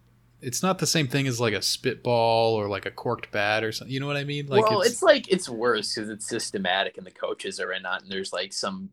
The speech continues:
Speaker 2: like, guy behind a computer who's fitting you video relays, and it's like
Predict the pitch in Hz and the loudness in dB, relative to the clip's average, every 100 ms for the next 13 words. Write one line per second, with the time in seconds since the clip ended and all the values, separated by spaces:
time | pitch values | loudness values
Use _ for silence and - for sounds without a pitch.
0 | - 98 - 90 92 92 90 92 - 92 | -4 -4 -2 -2 0 -2 -6 -6 -12 -18
1 | 95 92 92 95 - 92 92 92 92 92 | -10 -8 -8 -8 -10 -8 -10 -12 -18 -20
2 | _ 95 101 98 95 95 95 98 95 95 | _ -8 -4 -2 -2 -4 -6 -6 -6 -8
3 | 98 104 101 101 - 69 - | -10 -12 -12 -14 -12 -12 -12